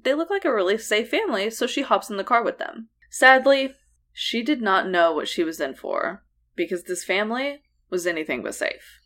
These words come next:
So the man that picked her up was twenty-three-year-old Cameron Hooker,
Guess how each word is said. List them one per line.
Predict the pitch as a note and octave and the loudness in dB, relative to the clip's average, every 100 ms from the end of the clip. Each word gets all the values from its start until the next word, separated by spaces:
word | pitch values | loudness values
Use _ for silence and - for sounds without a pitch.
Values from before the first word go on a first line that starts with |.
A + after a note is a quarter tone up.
| _ _ _ _ | _ _ _ _
So | - | -2
the | D4+ | 0
man | C4 B3+ | 2 2
that | F4 | 0
picked | G4 D#4+ | 0 -2
her | D#4 A#3 | 4 4
up | F#3 - - | 4 0 -4
was | G3 - | -4 -4
twenty-three-year-old | - G3+ B3+ - A3+ A3+ A3 F#3 E3+ E3+ E3+ _ | -4 -2 -2 -6 -8 -8 -4 0 2 0 -4 _
Cameron | - - D#3+ F3+ A#3 | -10 -2 0 0 0
Hooker, | F#3+ - A#2 F#2+ - | -2 -2 0 0 -2